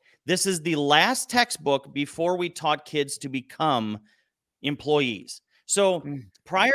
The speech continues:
Speaker 1: to nineteen twenty-nine, we were mostly entrepreneurs with some employees. After nineteen, after the, the Great Depression, we get shovel-ready jobs, the New Deal, and the scale flips. We become mostly employees with some entrepreneurs.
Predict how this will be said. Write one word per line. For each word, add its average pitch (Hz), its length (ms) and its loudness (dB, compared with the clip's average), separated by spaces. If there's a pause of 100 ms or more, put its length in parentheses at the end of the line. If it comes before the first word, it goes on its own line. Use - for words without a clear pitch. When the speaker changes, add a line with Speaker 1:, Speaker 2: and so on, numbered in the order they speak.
Speaker 1:
to 226 100 -6
nineteen 214 360 -4
twenty-nine, 143 720 -2
we 151 120 -6
were 147 160 -2
mostly 180 600 -2
entrepreneurs 170 680 -4
with 139 200 -6
some 156 340 -4
employees. 135 720 -8 (420)
After 202 380 -2
nineteen, 180 720 -4
after 156 260 0
the, 156 300 2
the 139 180 0
Great 151 240 -2
Depression, 160 540 -4
we 143 100 -2
get 143 260 0
shovel-ready 156 680 0
jobs, 135 440 -2
the 120 100 -10
New 143 220 -4
Deal, 120 380 -6 (340)
and 165 160 -2
the 151 80 -2
scale 165 420 0
flips. - 540 -4 (280)
We 156 120 0
become 151 460 -2
mostly 185 480 2
employees 160 520 -2
with 131 160 -4
some 151 300 -2
entrepreneurs. 156 680 -4